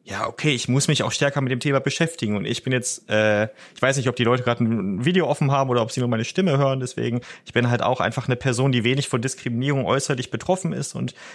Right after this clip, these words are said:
ich hab mir dann selber halt gesagt, ich möchte halt irgendwie eine Ally-Position einnehmen. Ich möchte halt irgendwie die Menschen supporten, unterstützen, die halt angegriffen werden von rechtsextremer Kackscheiße. Und ich möchte halt irgendwie versuchen, bestmöglich für die Menschen irgendwie mit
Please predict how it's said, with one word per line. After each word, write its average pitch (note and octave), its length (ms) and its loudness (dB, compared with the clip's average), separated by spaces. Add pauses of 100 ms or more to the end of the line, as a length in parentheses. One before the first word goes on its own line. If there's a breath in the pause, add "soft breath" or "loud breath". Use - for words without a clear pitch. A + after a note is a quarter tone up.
ich - 80 -6
hab C3 100 -4
mir C#3 80 0
dann A#2+ 140 0
selber C3 280 4
halt C3 260 -2 (360)
gesagt, B2 300 0
ich A#2+ 100 -4
möchte B2+ 280 0
halt B2+ 120 0
irgendwie B2 240 0
eine A#2 60 2
Ally-Position A#2 840 0
einnehmen. A2 360 0
Ich - 120 -6
möchte B2 200 -2
halt B2 120 0
irgendwie A#2+ 300 -4 (640 loud breath)
die A#2 220 0
Menschen C#3+ 280 0
supporten, C#3 480 0
unterstützen, C3+ 640 -2
die A#2+ 100 0
halt A#2+ 100 2
angegriffen A#2+ 520 2
werden A2+ 180 0
von A2+ 160 -2
rechtsextremer A2+ 560 -2
Kackscheiße. - 640 -6 (340 loud breath)
Und - 140 -4
ich C3 120 2
möchte C#3+ 260 2
halt A#2+ 120 2
irgendwie C3 380 0 (340 loud breath)
versuchen, B2+ 540 0
bestmöglich B2+ 720 -2
für C3 140 0
die A#2 140 -4
Menschen C3 360 0
irgendwie A#2+ 260 0
mit A#2 260 2